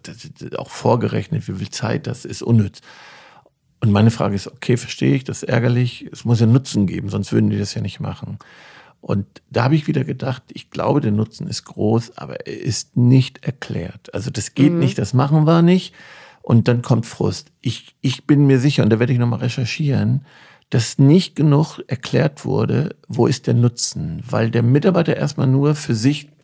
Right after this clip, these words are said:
Speaker 1: die persönliche Einschränkung gesehen hat und sagt, äh, hier, und dann Argumente bringt, warum das nicht geht. Wenn ich, und der Nutzen kann ja vielleicht auch für den Mitarbeiter nicht so groß sein, sondern der ist für die Allgemeinheit groß, für das
Speaker 2: Ja.
Speaker 1: Unternehmen oder für das andere Team.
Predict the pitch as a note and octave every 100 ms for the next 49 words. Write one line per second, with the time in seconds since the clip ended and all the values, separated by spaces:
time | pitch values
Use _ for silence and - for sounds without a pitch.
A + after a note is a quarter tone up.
0 | _ B2+ - B2 B2 D#3 B2 A#2+ F#2+ F#2+
1 | - F#2 F#2 F#2+ G2 E2+ F2 - _ -
2 | - - - - - G#2 A#2 A#2+ - -
3 | C3+ D#3 C#3 C3 B2+ - B2+ B2+ - A#2+
4 | A#2+ B2+ - - A2+ B2 - A2+ G#2+ A2
5 | A#2+ A#2 - D#3 G2 - _ - - _
6 | - - C3 C#3+ D3 F#3+ - - E3 -
7 | - _ - - - A2 A2 A2+ C3 -
8 | C3 - A#2+ A2+ A2+ - - A#2 - -
9 | - G2+ A#2 B2+ - A2+ G#2+ - G#2 G#2+
10 | A2 - B2 B2 - A#2 - - A#2 C3+
11 | - G#2+ A2+ G#2+ - - - - C#3 G2+
12 | F#2 G2 - G#2 G2+ A2+ D#3+ A2+ - -
13 | E2+ - - G2+ - - A2 A#2+ D3+ A#2
14 | F#2+ G2 - G#2 - D#3 A#2 - - G2
15 | A#2+